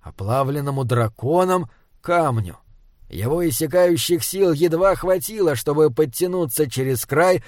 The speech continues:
и растянуться во всю длину в спасительной тени прохода.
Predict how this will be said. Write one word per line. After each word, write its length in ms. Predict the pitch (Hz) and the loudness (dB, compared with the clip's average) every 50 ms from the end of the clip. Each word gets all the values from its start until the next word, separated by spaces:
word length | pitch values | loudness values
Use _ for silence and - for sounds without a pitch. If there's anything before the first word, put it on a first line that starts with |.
| - - - | -12 -4 0
и 80 | 165 | 2
растянуться 800 | 165 165 165 147 117 - - 165 165 185 185 170 - - 170 165 | 4 4 4 2 0 -2 -4 -4 -2 -2 -4 -4 -4 0 0 0
во 160 | 156 165 160 | 2 2 0
всю 240 | 143 - - 196 185 | -2 -2 -2 -2 -2
длину 440 | 156 143 156 160 165 175 202 202 165 | -2 0 0 -2 0 -2 -2 -4 -4
в 40 | 113 | -4
спасительной 960 | - - - 151 139 127 - - 185 165 - - - 170 160 156 156 156 151 | -6 -8 -8 -6 -6 -6 -8 -8 -10 -10 -8 -6 -4 -4 -2 -2 -2 -2 -2
тени 380 | 123 - 160 156 151 156 156 143 | -2 -4 -4 -4 -2 -2 -4 -4
прохода. 720 | 120 147 147 143 123 - 131 127 123 117 104 98 - - | -2 -2 0 0 -2 -2 -4 -2 -2 -2 -4 -6 -10 -14